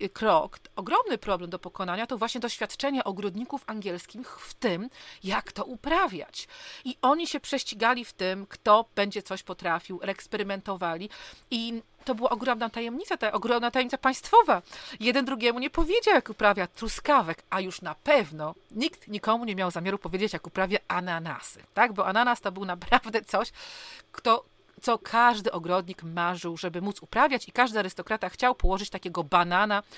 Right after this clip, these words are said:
czy ananasa na stół. Z tym, że bardzo ciekawe jest to, że bardzo często na początku uprawiali, e, te dziwne owoce i też ich nie jedli, bo w osiemnastym wieku Anglicy nie wiedzieli, jak się je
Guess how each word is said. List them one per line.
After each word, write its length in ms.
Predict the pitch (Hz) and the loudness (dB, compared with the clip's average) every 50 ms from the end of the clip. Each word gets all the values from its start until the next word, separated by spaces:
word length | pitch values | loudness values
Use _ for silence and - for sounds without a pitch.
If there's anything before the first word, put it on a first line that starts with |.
| - - - - - - - | -18 -18 -18 -18 -18 -16 -8
czy 300 | - - 254 247 240 226 - _ 220 - | -2 2 4 4 2 2 -4 _ -4 -2
ananasa 440 | 226 208 208 208 214 214 - - 196 | 0 0 2 4 2 2 2 0 -2
na 120 | 196 185 | -2 -2
stół. 420 | - - - - - 311 233 175 - - - - - - | -2 -4 -6 -2 0 0 0 0 -2 -6 -12 -16 -14 -14
Z 80 | - - | -6 -4
tym, 140 | 302 302 | -2 -2
że 160 | 285 - 302 277 | 2 2 4 6
bardzo 240 | 294 339 339 320 | 6 4 4 2
ciekawe 360 | - - - - 320 302 302 277 | -4 -4 2 2 2 2 2 0
jest 180 | 262 - - | -2 -4 0
to, 160 | - 320 339 | 2 2 2
że 120 | 302 277 226 | 2 0 2
bardzo 280 | 202 262 294 269 285 | 2 2 2 2 0
często 440 | 269 - - 285 311 311 277 - - | -6 0 4 6 6 6 4 2 -2
na 80 | 208 202 | -4 -2
początku 600 | - 220 - 247 247 247 - - - 226 214 214 - _ - | -4 -4 -4 -2 -2 -4 -4 -8 -8 -6 -6 -6 -8 _ -10
uprawiali, 720 | - 233 - 247 220 202 190 220 285 392 415 262 196 180 - _ | -10 -4 0 0 0 0 2 2 2 2 2 0 -4 -8 -10 _
e, 200 | - 170 165 175 | -8 -6 -6 -6
te 300 | - - 190 180 180 175 - | -2 -2 0 0 0 -2 -6
dziwne 460 | 156 151 208 247 254 202 208 196 190 | -8 -6 -6 -4 -4 -4 -4 -4 -2
owoce 500 | 190 180 170 190 170 160 - - 175 185 | -2 0 2 2 0 0 -2 -4 -4 -4
i 140 | - - 220 | -4 -4 -4
też 160 | - 277 - | -4 -4 -4
ich 120 | 269 - | -4 -8
nie 140 | 285 294 302 | -6 -4 2
jedli, 360 | 311 294 214 156 143 143 - - _ _ - - - - - | 2 2 2 2 -2 -10 -16 -18 _ _ -20 -20 -20 -12 -4
bo 60 | - 226 | -2 2
w 100 | - - | 2 2
osiemnastym 460 | - 330 285 294 285 - 294 294 269 | 2 4 2 2 2 2 -2 -2 2
wieku 320 | 269 285 - - 277 269 - | 2 2 0 0 -4 0 4
Anglicy 440 | - 262 269 262 247 254 285 - 262 | 6 6 6 6 4 0 -4 -4 -4
nie 100 | 269 262 | -4 -2
wiedzieli, 200 | 262 269 294 233 | -2 0 0 0
jak 100 | 196 - | 0 -2
się 140 | - - 185 | -2 -4 -2
je 200 | 170 165 160 | -2 -2 -2